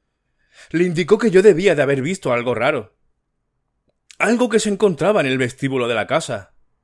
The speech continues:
de mi casa. Le contesté que yo no había visto nada y que nada me había producido sobresalto alguno.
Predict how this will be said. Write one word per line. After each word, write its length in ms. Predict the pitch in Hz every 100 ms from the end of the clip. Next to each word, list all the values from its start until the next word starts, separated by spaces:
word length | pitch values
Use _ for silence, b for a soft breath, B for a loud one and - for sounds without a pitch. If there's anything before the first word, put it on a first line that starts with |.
| _
de 200 | 127 117
mi 100 | 117
casa. 480 | 107 160 180 123 - _ _ _ _ _ _ _ _
Le 320 | - 139 139 131
contesté 500 | 135 127 127 - 113
que 140 | 127
yo 100 | 120
no 80 | 123
había 200 | 127 123
visto 280 | 131 135 170
nada 340 | 135 123 117
y 100 | 131
que 120 | 147
nada 240 | 120 117 120
me 80 |
había 220 | 123 117 117
producido 520 | 120 120 120 113 117
sobresalto 600 | 131 120 110 113 107 110
alguno. 520 | 101 113 185 107 -